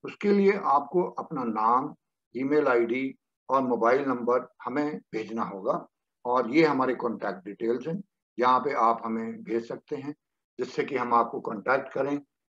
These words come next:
जब कैंडिडेट adequate हो जाएंगे तो हम आपको contact करेंगे।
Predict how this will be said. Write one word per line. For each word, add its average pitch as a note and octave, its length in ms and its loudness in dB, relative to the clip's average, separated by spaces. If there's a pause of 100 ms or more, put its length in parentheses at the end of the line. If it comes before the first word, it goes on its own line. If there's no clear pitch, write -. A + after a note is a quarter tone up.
जब C#3 100 4
कैंडिडेट C3+ 680 0
adequate C#3 500 -2
हो A#2 140 -2
जाएंगे C#3 340 0
तो C#3+ 120 -4
हम A#2 200 2
आपको A2+ 340 -2
contact A2+ 500 -6
करेंगे। E3 440 -4